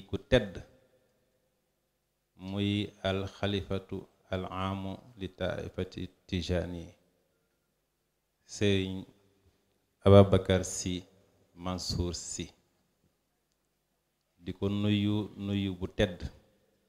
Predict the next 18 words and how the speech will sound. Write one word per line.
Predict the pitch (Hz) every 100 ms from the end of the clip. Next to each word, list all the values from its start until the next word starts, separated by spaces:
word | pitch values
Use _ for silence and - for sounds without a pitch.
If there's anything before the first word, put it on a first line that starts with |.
| _ _ _ _ _ _ _ _ _ _ _ _
di | 87 87 101
ko | - 104
nuyu | 104 104 107 104 110
nuyu | 107 104 107
bu | 98 101 -
ànd | 113 113 104
ak | 104 - -
worma, | 104 110 104 85 - - _ _ _ _ _ _ _ _ _ _ _ _ _ _ _ _ -
waaye | 101 101 107
itam | - 101 104 110 104 95
di | 101
ko | - 101
ñaanal | 101 101 101 101 98 98 98 - _
Yàlla | 104 101 101 98 95
yàggal | 101 101 101 95
ko | 101
fi | 95 -
lool | 95 95 95 98 101 104